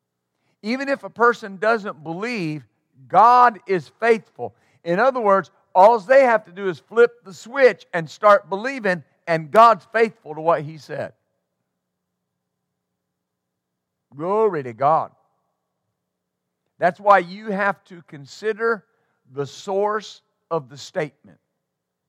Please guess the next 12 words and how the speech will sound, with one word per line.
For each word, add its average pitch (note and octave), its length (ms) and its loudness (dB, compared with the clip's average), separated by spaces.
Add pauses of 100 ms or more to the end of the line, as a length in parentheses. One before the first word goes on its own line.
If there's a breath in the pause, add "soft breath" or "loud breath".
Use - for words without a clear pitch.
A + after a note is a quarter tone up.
(1700)
If D#3+ 200 0 (120)
God F#3+ 420 2
said G#3 360 -4
it, A3 220 -4 (100)
God G3 400 0
is D#3+ 320 -12 (160)
faithful C#3 800 -4 (640)
to E3 100 -20
do D#3 220 -10
what D#3+ 200 -4
he D#3+ 140 -14
promised. C3+ 520 -8